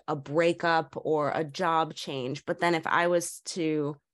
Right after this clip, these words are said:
deal with, you know, losing a loved one, that would be a whole different set of circumstances that I would have to learn, you know, knock on wood. I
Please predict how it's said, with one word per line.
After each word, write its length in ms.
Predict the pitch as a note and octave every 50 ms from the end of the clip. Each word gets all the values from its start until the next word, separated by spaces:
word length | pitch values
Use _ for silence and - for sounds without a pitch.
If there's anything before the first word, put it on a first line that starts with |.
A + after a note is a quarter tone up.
| _ - - _ _ _ _ _ _ _ _ _ _ _ _ _ - D#3 C#3+
deal 380 | C#3+ F#3 F#3+ F3+ D#3+ D3+ C#3+
with, 380 | D#3 D#3+ D3 E3 D3+ - - -
you 100 | E3 E3
know, 260 | D3+ C#3+ C#3+ C#3 C3+
losing 800 | - E3 E3+ F3 F#3+ F#3+ F3+ D#3 E3 D3 C#3 C#3+ D3 D3+ D3+ D3 _ _ _ _ -
a 60 | D#3
loved 440 | E3 D#3 D3+ C#3 C3+ C#3+ D3+ D3 -
one, 460 | D3 C3+ B2+ G2+ G#2+ B2 C#3 D#3+ D#3+ _ _ _ _ _ _ _ _ _ _ _ _ _ _
that 420 | - D3 D3 C#3+ E3+ D#3+ D#3+ - G#2+
would 120 | E3 D#3+
be 140 | D3 D#3+ D#3
a 80 | D3+ D#3
whole 460 | - - F3+ D#3+ D3 C#3+ D3+ C#3 C#3 -
different 460 | - D3+ D3 - E3 D3 - - -
set 420 | - - - D3 C3 B2 - - -
of 520 | - A2 A2+ G2 F2+ C#3+ E3 - - - - _ _ _ _ _ _ -
circumstances 1160 | - - - F#3 D#3+ - - D3 C#3 C3+ - - C#3 B2 G#2+ C3 D3+ - D#3 B2 E2+ G#2+ D3 -
that 140 | D3 C3+
I 80 | C3+ B2+
would 120 | A#2+ B2
have 260 | D3 D3+ B2+ G2+ - -
to 220 | - D3 B2 - - -
learn, 520 | D#3 D3 D3 C#3+ B2 A2 F2+ F#2+ B2 - -
you 100 | D3+ D3+
know, 400 | C#3+ B2+ B2+ A#2 A#2+ B2+ C#3 C3+ - - _ _ _ _ _ _ -
knock 300 | - D#3+ D3+ D3 C#3+ -
on 180 | C#3+ C3+ C3+ C3+
wood. 180 | C3 B2+ B2 A#2+
I 200 | G2 C#3 C#3+